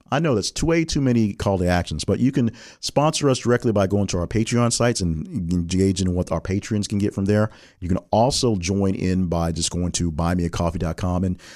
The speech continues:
spending essentially the amount of, of cup of coffee to keep me caffeinated as I drink my coffee while I do these recordings. You can also set that up for a monthly coffee as well.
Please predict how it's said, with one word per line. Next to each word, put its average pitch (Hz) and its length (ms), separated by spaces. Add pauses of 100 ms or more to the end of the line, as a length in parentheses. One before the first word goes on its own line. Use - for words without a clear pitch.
spending 160 280
essentially 123 560
the 92 160
amount 104 280
of, 98 200
of 90 180
cup - 200
of 92 60
coffee 90 340
to 85 220
keep - 320
me 90 100
caffeinated 87 460
as 85 180
I 82 60
drink 92 280
my 85 100
coffee 82 440 (240)
while 90 220
I 87 80
do 87 180
these 82 180
recordings. 85 460
You 98 80
can 98 140
also 95 240
set 87 240
that 104 160
up 92 140
for 85 220
a 87 80
monthly 87 520
coffee 78 400
as 73 120
well. 110 360